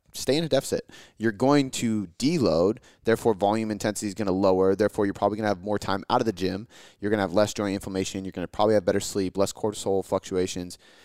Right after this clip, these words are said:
you're gonna recover more, even if you don't touch your diet. So if the goal is fat loss, a lot of times I'm like, "Hey, I don't wanna touch it." Um, if the goal is, I mean, that's really the only time that you would even need to touch it because,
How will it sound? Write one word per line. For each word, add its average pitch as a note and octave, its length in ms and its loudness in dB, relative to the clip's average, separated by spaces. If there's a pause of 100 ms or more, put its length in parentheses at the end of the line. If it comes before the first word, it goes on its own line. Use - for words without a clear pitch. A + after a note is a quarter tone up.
(140)
you're A#2 100 0
gonna D#3+ 140 4
recover A2+ 320 2
more, G1+ 260 -16 (120)
even B2+ 180 2
if C#3 80 2
you C3+ 60 2
don't - 160 -2
touch - 300 -2
your F#2 100 -2
diet. D#2+ 420 -2 (500)
So G#2+ 400 6
if G#2 140 -2
the A#2 80 0
goal C3+ 240 6
is C3+ 80 2
fat A#2 200 2
loss, E2+ 280 2
a G2+ 40 -2
lot B2 120 2
of B2+ 60 0
times G2+ 240 -2
I'm F#2 100 0
like, F2 140 -4
"Hey, F2 300 -2
I - 100 -2
don't G#2 120 0
wanna F#2+ 160 0
touch - 280 -2
it." A#2+ 180 0 (240)
Um, F#2+ 500 0
if - 460 0 (400)
the A2+ 100 -4
goal A2+ 360 2
is, G2 840 0 (1700)
I G2+ 40 -10
mean, A#2+ 140 -4
that's D#3+ 200 0
really C#3+ 200 2
the B2 80 2
only A#2+ 140 0
time A#2 240 0
that G#2+ 80 4
you G2+ 100 0
would G#2 140 2
even G2 160 0
need F#2+ 120 0
to - 60 -12
touch - 240 -2
it - 80 -8
because, G#2+ 320 0